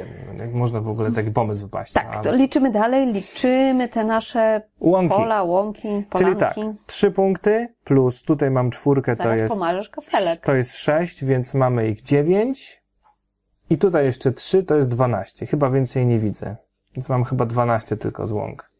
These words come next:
Speaker 1: A ile ma Amelia? Masz więcej?
Speaker 2: Trzy.
Speaker 1: Trzy. Trzy.
Speaker 2: Trzy.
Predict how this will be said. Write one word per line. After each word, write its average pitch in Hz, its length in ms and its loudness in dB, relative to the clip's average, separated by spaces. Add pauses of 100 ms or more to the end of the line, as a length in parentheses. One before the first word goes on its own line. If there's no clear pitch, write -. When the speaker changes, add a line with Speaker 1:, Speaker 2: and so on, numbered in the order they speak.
(1500)
Speaker 1:
A 123 100 0
ile 123 160 4
ma 123 120 2
Amelia? 120 500 2 (560)
Masz 110 140 -2
więcej? 139 420 0 (320)
Speaker 2:
Trzy. 214 420 -2 (540)
Speaker 1:
Trzy. 135 500 -2 (1120)
Trzy. - 400 -4
Speaker 2:
Trzy. 190 580 2